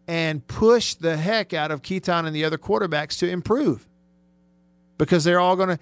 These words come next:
the more competition, the better. Go to a local sales office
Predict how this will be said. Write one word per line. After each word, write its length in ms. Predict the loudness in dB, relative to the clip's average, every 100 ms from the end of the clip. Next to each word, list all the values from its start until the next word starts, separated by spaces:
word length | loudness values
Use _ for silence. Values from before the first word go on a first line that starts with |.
| -8 -4
the 100 | -2
more 280 | 2 2 2
competition, 840 | -2 -8 -8 -8 -8 -6 -8 -10
the 120 | -12
better. 480 | -14 -6 -4 -4 -10 -20 _ _ _ _ _ _ _ _ _ _ _ _ _ _ _ _ _ _ _ _ _
Go 160 | 4 4
to 60 |
a 100 | 2
local 320 | 2 2 0
sales 480 | -2 2 4 4 2
office 560 | -2 -4 -12 -14 -14